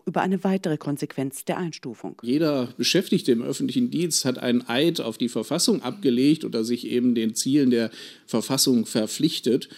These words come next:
Speaker 2: Und insofern ist also eine Mitgliedschaft, eine Anhängerschaft bei der A F D durchaus kritisch zu sehen.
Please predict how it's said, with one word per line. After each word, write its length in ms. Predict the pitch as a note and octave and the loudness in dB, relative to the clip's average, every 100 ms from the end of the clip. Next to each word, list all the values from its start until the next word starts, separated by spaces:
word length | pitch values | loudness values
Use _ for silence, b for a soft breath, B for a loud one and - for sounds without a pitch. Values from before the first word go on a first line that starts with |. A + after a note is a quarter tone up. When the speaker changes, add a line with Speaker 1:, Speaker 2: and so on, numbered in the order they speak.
| B B | B B
Speaker 2:
Und 340 | A2+ A#2 A#2 | 0 2 2
insofern 680 | B2 A2+ B2+ C3+ C3 B2 B2 | 0 2 2 2 2 4 4
ist 240 | B2+ A#2+ | 2 0
also 240 | A#2 A2+ A2 | 0 0 0
eine 240 | A2+ G#2+ | -2 0
Mitgliedschaft, 680 | A2 D#3 F3 C#3 - G#2+ G#2 | 2 2 4 2 2 -2 -4
eine 180 | G2+ G#2 | -8 -2
Anhängerschaft 720 | C3+ D3 B2 G#2+ B2 A2+ - | 2 2 2 0 -2 -4 -4
bei 140 | A2+ | -4
der 240 | G#2+ G2 F#2+ B B B | -2 -4 -6 B B B
A 180 | G#2 G#2 | -6 -4
F 180 | G#2+ - | -6 -2
D 360 | G#2 A#2+ B2 - | 2 4 2 0
durchaus 560 | A#2 A2 B2+ A#2+ A2+ | -2 0 2 0 0
kritisch 360 | - G3 F3 - | 4 4 4 2
zu 120 | G#2+ | 0
sehen. 360 | G2 G2+ B2 | 2 2 2